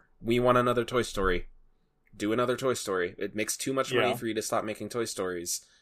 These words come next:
Speaker 1: And they're like, "Oh, God, come on. We did two endings to Toy Story already. Three and four were both conclusions to the series. We can't make any more
Speaker 2: <laughs> Yeah.
Speaker 1: Toy Story. Can we do something else in the Toy Story universe?" And I, I, I, I just
Speaker 2: Yeah.
Speaker 1: have a feeling that's what the,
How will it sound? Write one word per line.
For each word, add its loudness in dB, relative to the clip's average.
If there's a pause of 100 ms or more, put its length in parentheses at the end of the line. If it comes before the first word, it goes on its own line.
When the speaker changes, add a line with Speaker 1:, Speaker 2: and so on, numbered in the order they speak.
(140)
Speaker 1:
And -8
they're -2
like, -4
"Oh, -4
God, 4
come 0
on. 6
We 2
did -4
two 2
endings 0
to -12
Toy 2
Story -2
already. -4 (340)
Three 0
and -2
four 0
were 2
both -2
conclusions -4
to -6
the -6
series. -4
We -12
can't -4
make 2
any -2
more 0
Speaker 2:
<laughs> 2
Yeah. -4
Speaker 1:
Toy -4
Story. -4 (400)
Can 0
we -2
do -6
something 0
else 12
in 4
the 2
Toy 2
Story -2
universe?" -8
And -6
I, -4
I, -4 (140)
I, 2 (300)
I 0
just 2
Speaker 2:
Yeah. 0
Speaker 1:
have 0
a -2
feeling -2
that's -4
what -4
the, -8